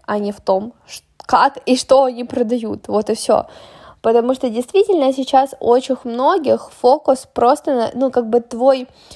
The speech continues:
уровень, да, насколько крутой ты эксперт, определяется, насколько много заходят, э, твои там, э, рилсы,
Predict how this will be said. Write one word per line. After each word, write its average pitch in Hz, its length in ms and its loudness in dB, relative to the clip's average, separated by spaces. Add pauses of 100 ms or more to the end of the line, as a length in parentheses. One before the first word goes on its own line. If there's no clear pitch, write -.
(300)
уровень, 247 680 2
да, 269 320 2 (180)
насколько 247 680 -2
крутой 269 360 0
ты 269 160 -2
эксперт, 294 600 -2
определяется, 254 1120 0 (280)
насколько 254 500 0
много 240 360 -2
заходят, 240 540 -4
э, 220 360 4
твои 233 360 -6
там, 214 340 -2
э, 214 240 -2
рилсы, 269 720 -2